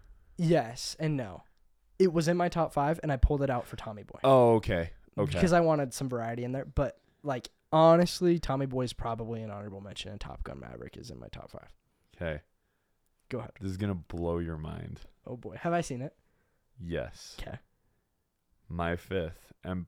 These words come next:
Speaker 2: potentially my favorite, Mission Impossible Five.
Speaker 1: Is that the one on the
Speaker 2: S-,
Speaker 1: plane?
Speaker 2: Rogue Nation.
Speaker 1: Yeah.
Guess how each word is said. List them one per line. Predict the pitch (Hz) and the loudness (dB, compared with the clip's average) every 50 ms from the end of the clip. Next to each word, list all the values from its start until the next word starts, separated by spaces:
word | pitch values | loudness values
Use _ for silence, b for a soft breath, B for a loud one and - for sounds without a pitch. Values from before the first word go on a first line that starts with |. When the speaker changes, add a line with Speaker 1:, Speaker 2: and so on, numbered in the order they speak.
| - _ | -12 _
Speaker 2:
potentially | - - 98 - - - - 92 92 - - - 85 87 | -10 -10 -10 -10 -10 -10 -10 -10 -10 -10 -10 -12 -10 -10
my | 85 82 85 | -10 -10 -12
favorite, | - _ 78 80 80 82 80 80 - - _ _ _ _ _ _ _ _ _ _ _ _ _ - | -12 _ -14 -14 -12 -12 -12 -14 -14 -16 _ _ _ _ _ _ _ _ _ _ _ _ _ -12
Mission | 82 80 - - - | -12 -12 -10 -10 -12
Impossible | 82 78 - 65 69 - - - - - - _ | -12 -12 -12 -14 -14 -16 -18 -20 -20 -20 -20 _
Five. | - - - - - _ _ b b b b b b b b b b b b b b | -18 -18 -16 -18 -20 _ _ b b b b b b b b b b b b b b
Speaker 1:
Is | 180 156 | -2 -2
that | 175 - | 0 2
the | 208 | 2
one | 226 233 | 2 2
on | 233 220 | 2 2
the | - | 0
Speaker 2:
S-, | - | -2
Speaker 1:
plane? | - 156 156 180 208 - - _ _ _ _ _ _ _ _ _ _ _ - | -2 -2 -2 -2 -4 -8 -14 _ _ _ _ _ _ _ _ _ _ _ -18
Speaker 2:
Rogue | - 95 98 98 98 98 92 92 | -8 -2 0 0 0 0 -2 -4
Nation. | 92 90 85 82 - - - 69 76 - - _ _ _ _ | -4 -4 -4 -6 -8 -10 -12 -12 -12 -14 -14 _ _ _ _
Speaker 1:
Yeah. | 147 151 151 156 151 135 110 | -6 0 2 2 2 2 0